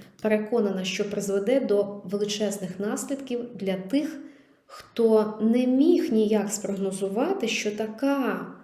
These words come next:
норма і таке формулювання пропорційного доходу, в принципі,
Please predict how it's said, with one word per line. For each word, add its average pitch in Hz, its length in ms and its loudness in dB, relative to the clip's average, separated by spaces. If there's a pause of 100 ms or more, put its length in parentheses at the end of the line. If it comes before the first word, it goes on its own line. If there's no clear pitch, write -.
(180)
норма 214 840 2 (140)
і 208 400 2
таке 226 260 -2
формулювання 220 800 0
пропорційного 190 680 -4
доходу, 226 440 -2
в - 100 -4
принципі, 202 720 -2